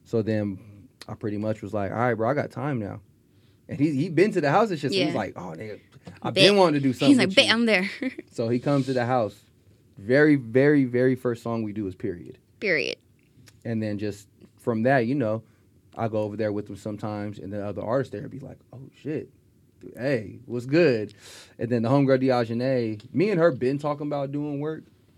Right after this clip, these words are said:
Speaker 1: and then she went over there for a second and was doing stuff, and she immediately was like, "Y P was good. I know you got some slaps, what's up?" I sent her some, and she was like, went crazy right away. Um, and then I think some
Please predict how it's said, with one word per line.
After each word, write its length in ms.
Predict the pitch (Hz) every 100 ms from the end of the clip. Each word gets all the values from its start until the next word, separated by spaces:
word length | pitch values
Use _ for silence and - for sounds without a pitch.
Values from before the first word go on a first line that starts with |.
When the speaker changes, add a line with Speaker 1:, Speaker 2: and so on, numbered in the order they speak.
| _
Speaker 1:
and 140 | 123 113
then 100 | 107
she 200 | - 135
went 200 | 131 120
over 200 | 117 107
there 140 | 110
for 180 | 104 107
a 40 |
second 340 | 104 110 110 104
and 80 | 101
was 100 | 98
doing 240 | 104 95
stuff, 260 | 98 101 98
and 80 | 98
she 140 | 113
immediately 360 | 98 104 98 92
was 100 | 107
like, 120 | 90
"Y 180 | 101 101
P 120 | 98
was 160 | 104
good. 220 | 101 92 - _ _
I 80 | -
know 140 | 104
you 120 | 117 113
got 280 | 110 - -
some 120 | -
slaps, 480 | - 131 131 127 -
what's 180 | 110
up?" 260 | 135 135 127
I 100 | 107
sent 220 | - 113
her 40 | 107
some, 160 | -
and 200 | 117 110
she 120 | 104 110
was 100 | 95
like, 220 | 87 - -
went 280 | 101 117 98
crazy 320 | 117 110 98
right 220 | 107 104
away. 340 | 101 98 - - _ _ - - - -
Um, 560 | 120 110 104 98 98 -
and 160 | 120
then 520 | 127 131 127 123 120 -
I 60 | 139
think 160 | 320
some 120 | 254